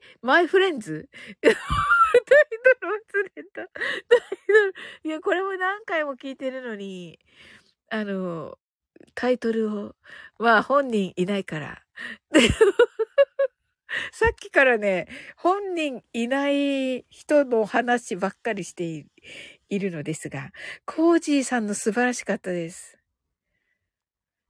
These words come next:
ディアフレンズかな？ディアフレンズですね。ジャニーズとだけ言って、言っときました。おー、楽しみです。うっちーが違ったらごめんねと、ありがとうございます。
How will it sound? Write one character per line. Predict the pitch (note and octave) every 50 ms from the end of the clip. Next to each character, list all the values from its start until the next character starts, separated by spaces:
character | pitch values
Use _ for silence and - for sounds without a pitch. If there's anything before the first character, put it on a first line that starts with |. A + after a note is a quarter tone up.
| _ -
デ | G#3 G#3+ B3+
ィ | C#4+ E4 G4
ア | A4+ G4+
フ | - G4+
レ | F#4+ F#4+ G4+ G4+ G4
ン | D#4+
ズ | - A#3
か | - - F3+ E3+
な？ | F3+ F#3 G3
デ | G3 C4+ D4+
ィ |
ア | G4+ A4 G4
フ | D#4+ G4
レ | G4 G4 F#4+
ン | D#4+
ズ | B3+ A3
で | G3+ F#3 F3+
す | - F#3
ね。 | F3+ F3+ F#3 F#3+ G3+ B3 _ _ _ - - _ _ -
ジ | - G#3 - D4+
ャ | D#4+ E4
ニ | E4+ D#4+ D#4 D4+ D4 C#4+
ー | C4
ズ | B3 B3+ B3 A#3+ -
と | _ - C4 A#3+
だ | A#3+ D4 D4 -
け | - F#4 F4
言 | - D4+ C#4+
っ |
て、 | _ _ - - D#4 D4+ D4+ _ -
言 | C4 B3
っ | _
と | - - -
き | - F4+
ま | F4+ F#4 F4
し | - -
た。 | - A#3
お | - D4 D4+ D#4 D#4+ E4+ E4+ E4+ F4 F4 F4 F4
ー、 | F4+
楽 | G4 G4+ F#4+ F4+ F#4+
し | F4 E4+ E4
み | E4
で | E4 D#4 D4+ D4+ D4+
す。 | - - - _ _ - - - - - _ _ _ _ _ -
う | C#4 C#4
っ | B3+ -
ち | - - B3+
ー | A3+
が | A3
違 | A3 G#3+ - D4+ F4 G#4
っ | A4
た | - A4 A4+
ら | G#4+ G#4
ご | E4 F#4 F#4 G4
め | G4+ G4+ G#4 G4+
ん |
ね | F#4+ F#4+ F#4+ G4
と、 | - - -
あ | C4 C#4+
り | D#4 G4+ G#4
が | G#4 G#4+ G#4+
と | - - E4+ D#4+
う | D4+
ご | D4+ D4+
ざ | - D#4
い | D#4 D4+ D4+ D4+
ま | D4 D4+ D4+ D#4 D#4 D#4
す。 | -